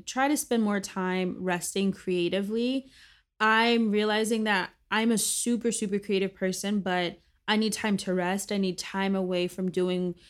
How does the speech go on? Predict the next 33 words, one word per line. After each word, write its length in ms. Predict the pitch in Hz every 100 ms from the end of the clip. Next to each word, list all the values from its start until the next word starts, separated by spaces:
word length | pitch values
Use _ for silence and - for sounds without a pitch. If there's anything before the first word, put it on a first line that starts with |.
| - _
what 200 | 170 220
I 140 | 240 220
love, 400 | 190 180 180 180
producing, 800 | - 196 196 202 190 208 196 185
creating, 680 | - 196 190 185 185 185
sharing. 680 | - - 180 180 185 185 180 - _ -
It's 180 | 208
a 80 | 208
lot 260 | 202 190 208
of 140 | 214
it, 100 | 220
it 160 | 202 -
ex-, 320 | 196 185 165 - - -
requires 640 | 190 202 - 190 190 185 -
energy, 680 | 185 185 190 233 247 254
and 440 | 190 185 185 180 - - - - - - 208
I 340 | 208 208 220
was 200 | 233 233
feeling 300 | 277 277 277
burned 320 | 214 254 330
out. 400 | 220 240 220 - -
I'm 140 | 208
not 180 | 214 220
gonna 160 | 220
lie. 320 | 208 208 208 190
I 120 | 190
definitely 560 | 175 202 - 247 240 -
hit 160 | 208
a 60 | 208
point 300 | 208 208 202
of 100 | 180
burnout, 480 | 185 190 190 180 -
but 360 | 175 170 185